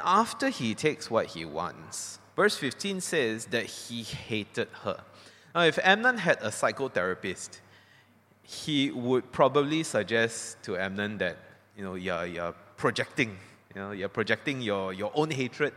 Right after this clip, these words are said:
your, your own revulsion for yourself onto Tamar. 'Cause I'm sure after that, that crime of passion, Amnon would have felt that, "Eh, uh, I, I just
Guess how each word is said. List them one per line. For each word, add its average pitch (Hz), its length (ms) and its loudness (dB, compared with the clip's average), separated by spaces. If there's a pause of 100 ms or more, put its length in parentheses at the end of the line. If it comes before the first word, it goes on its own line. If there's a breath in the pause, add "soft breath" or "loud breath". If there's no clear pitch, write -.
(380 loud breath)
your, 101 300 2
your 95 240 -4
own 131 240 -2
revulsion 127 760 2
for 95 180 -4
yourself 85 640 -4 (220)
onto 92 380 -10
Tamar. 82 400 -8 (380 loud breath)
'Cause 113 160 0
I'm 98 120 0
sure 120 400 2 (600)
after 113 420 0
that, 92 260 -4
that - 300 -10
crime 160 240 2
of 101 80 0
passion, 110 400 0 (760 loud breath)
Amnon 110 420 0
would 98 140 0
have 85 140 -4
felt 110 220 0
that, 87 220 -4
"Eh, 101 180 -4 (1300)
uh, 82 160 -6 (680)
I, 104 340 2
I 117 60 0
just 127 460 -4